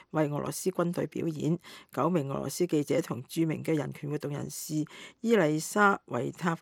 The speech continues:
格林卡亦都死於呢次嘅空難。土耳其開始審判二十九名警察，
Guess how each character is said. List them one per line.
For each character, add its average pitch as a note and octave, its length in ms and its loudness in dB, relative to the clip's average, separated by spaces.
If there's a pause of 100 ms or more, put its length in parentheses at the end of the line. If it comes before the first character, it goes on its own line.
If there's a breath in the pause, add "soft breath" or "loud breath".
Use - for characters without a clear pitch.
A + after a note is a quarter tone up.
格 D#3+ 240 -2
林 C#3+ 280 -6
卡 F#3+ 240 -2
亦 C#3+ 100 -2
都 F#3+ 140 -2
死 - 140 -2
於 E3+ 300 2
呢 E3 140 0
次 - 240 -6
嘅 D3 140 -2
空 D#3+ 180 -2
難。 B2+ 220 4 (720 loud breath)
土 - 80 0
耳 F3+ 100 6
其 - 120 0
開 F3 260 4
始 D#3+ 160 4
審 F3 280 0
判 E3 140 0
二 D3+ 120 0
十 C#3+ 200 -2
九 C3 160 -4
名 E3+ 140 0
警 - 180 -6
察， E3+ 200 2